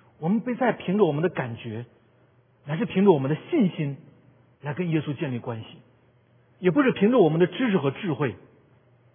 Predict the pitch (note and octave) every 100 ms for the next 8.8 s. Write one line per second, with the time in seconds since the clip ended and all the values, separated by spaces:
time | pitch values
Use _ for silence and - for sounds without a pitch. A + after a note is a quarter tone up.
0 | _ - B2 C#3 - C#3+ D3+ D3+ D3 C#3+
1 | G3+ D#3+ C#3 D3 C#3 C#3 F3+ C3+ A2+ G#2
2 | A#2 A#2 A2+ G2+ _ _ _ _ _ _
3 | _ _ _ _ _ _ _ G3 A#3 B3+
4 | - B3+ B3 D#3 C#3+ F3+ D#3 C#3 A2+ C#3
5 | B2 D#3 - A2 - A2+ - _ _ _
6 | _ _ - F3+ D#3+ D3+ - - D#3+ -
7 | F3+ E3 D3+ D#3 B2+ B2 A#2+ B2+ C3 -
8 | D#3+ C#3+ B2 A#2 - A#2+ A#2